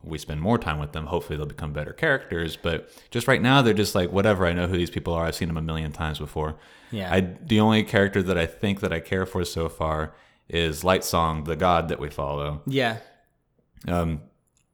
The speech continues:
Speaker 1: 'cause I think that there's something, I don't know, there's, um, there's something, he's more sympathetic of a character than the others. The others are just like, "Yeah, these are characters that I've already known and loved in other stories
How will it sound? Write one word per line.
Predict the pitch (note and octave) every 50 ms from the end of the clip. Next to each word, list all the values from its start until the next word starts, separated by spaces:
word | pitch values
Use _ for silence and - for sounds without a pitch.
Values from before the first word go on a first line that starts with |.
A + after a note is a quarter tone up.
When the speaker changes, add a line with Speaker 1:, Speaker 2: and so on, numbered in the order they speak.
| _ _ -
Speaker 1:
'cause | - G#2 F#2+
I | F#2+
think | F#2 - G2 F#2+ F#2+
that | G2+ F2+ -
there's | F2+ F2 E2+ -
something, | - F#2 F2 E2+ - F2 F2 E2 D#2+ D#2 D#2 D2+ D2+ - _ _ _ _ _ _ _ _ _ _ - -
I | -
don't | E3+ F3
know, | D#3+
there's, | D3+ C3+ A2+ - -
um, | A2+ A2 A2 G#2+ G#2+ G#2+ G#2 G#2 G2+ G2 G2 A2+ -
there's | G#2 G2+ G2 G2 -
something, | A2+ G2+ - G#2 G2 F#2+ F#2 D#2
he's | D2 F2+ A2+ G#2 F#2+
more | A2 A2 G#2+ G2+
sympathetic | - - A#2 G2 G2+ - - F#2 F2 F2 -
of | E2 D#2
a | D#2
character | - - E2+ D#2 D#2 - - D#2+ D#2 D#2 D#2 D#2
than | - D#2+ E2
the | D#2+ D2+
others. | D2 D2+ D2+ D#2 D#2+
The | F#2 F#2
others | F#2+ G2 F#2 E2+
are | F2
just | E2 E2+ - -
like, | E2 E2 E2 -
"Yeah, | G2+ G2+
these | A2+ G#2+ G#2
are | G2
characters | - F2 E2 E2 - F2 E2+ -
that | E2
I've | D#2+ D#2+ D#2+
already | E2 F2 F#2 G2+ G2+ F#2 F2+ E2+
known | E2 E2 E2+ E2 D#2+
and | D#2+ D#2+ D#2+
loved | D#2+ D#2+ D#2 D#2
in | D#2+ D#2
other | D#2 D#2 D#2
stories | - - - D#2+ D#2+ D#2 D2+ D2+